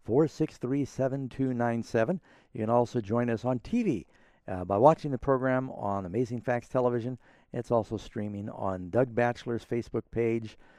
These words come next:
on the Amazing Facts Facebook page, and the Amazing Facts YouTube channel.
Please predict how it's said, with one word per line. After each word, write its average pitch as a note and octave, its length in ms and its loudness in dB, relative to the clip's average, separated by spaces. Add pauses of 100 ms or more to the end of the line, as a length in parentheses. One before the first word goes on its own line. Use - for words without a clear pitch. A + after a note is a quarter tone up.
(220)
on F2 80 -10
the F2+ 80 -6
Amazing C#3 400 4
Facts B2+ 240 2
Facebook A#2+ 420 -2
page, G2+ 520 -4 (400)
and G2+ 280 -2
the G2+ 80 0
Amazing G2 360 -6
Facts F#2+ 240 -8 (120)
YouTube B2 680 0 (200)
channel. F2 400 -6